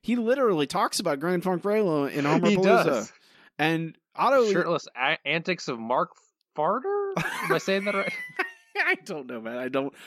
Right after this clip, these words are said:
Speaker 1: I'm not a, I am not a Grand Funk band fan either.
Speaker 2: Oh, okay.
Speaker 1: Uh, but, uh, Otto is not a, mm, doesn't,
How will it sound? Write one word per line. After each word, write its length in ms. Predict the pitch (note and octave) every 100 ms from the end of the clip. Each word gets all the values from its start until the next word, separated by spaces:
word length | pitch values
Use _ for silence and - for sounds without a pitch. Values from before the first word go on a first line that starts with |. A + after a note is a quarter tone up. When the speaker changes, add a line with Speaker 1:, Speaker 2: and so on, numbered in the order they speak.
| -
Speaker 1:
I'm 240 | G3 C4+ B3+
not 200 | F#3 B2+
a, 100 | C3+
I 220 | D3 F3
am 220 | A3+ G3+ F3+
not 180 | F3+
a 80 | D#3+
Grand 280 | C#3 C#3+ B2+
Funk 200 | A#2+ G#2+ - -
band 280 | G#2 G2+ -
fan 300 | - C3 B2
either. 320 | F3 E3 F2+ - - C#3+
Speaker 2:
Oh, 140 | C3
okay. 180 | A2 C3+
Speaker 1:
Uh, 300 | B2+ A#2 G#2+
but, 360 | G#2+ C3 A#2 - _ _ _ _
uh, 720 | C3+ C3+ A#2+ A2 G#2 A2+ G#2+ - _ _ _ -
Otto 260 | G#3+ C#4 A3
is 160 | F3+ D#3
not 240 | E3 D3
a, 240 | A#2 G2+ -
mm, 320 | F#4 C4+ E3
doesn't, 300 | E3+ B2+ B2+